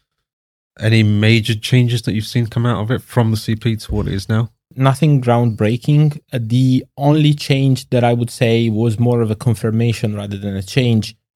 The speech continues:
Speaker 2: which is relevant for everyone who's considering the, the, the implementation, is that whilst the rules, the principles are, broadly speaking, more in line or closer to the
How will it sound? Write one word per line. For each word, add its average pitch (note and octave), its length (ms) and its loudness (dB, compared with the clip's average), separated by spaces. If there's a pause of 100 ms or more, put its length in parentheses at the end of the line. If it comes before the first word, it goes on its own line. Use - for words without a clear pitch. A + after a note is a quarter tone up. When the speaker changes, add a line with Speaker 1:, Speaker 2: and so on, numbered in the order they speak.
Speaker 2:
which A#2 280 -4
is G2+ 240 -2 (120)
relevant G#2+ 500 0
for G2+ 420 -2 (120)
everyone G#2+ 420 -2
who's G#2 260 -6
considering G2+ 500 -4
the, G2 280 -6
the, G2 480 -12
the A2 80 -8
implementation, G#2 800 -2
is G#2 380 -2
that - 340 2 (760)
whilst B2 600 2
the A#2 180 0
rules, B2 340 4
the G#2+ 80 -4
principles A2 680 0
are, A2 320 0
broadly A#2+ 480 -2
speaking, A2 680 -2
more A#2+ 240 2
in A2+ 160 2
line G#2+ 360 0
or G2+ 100 -2
closer A2+ 500 0
to A#2 220 -4
the A2 340 -2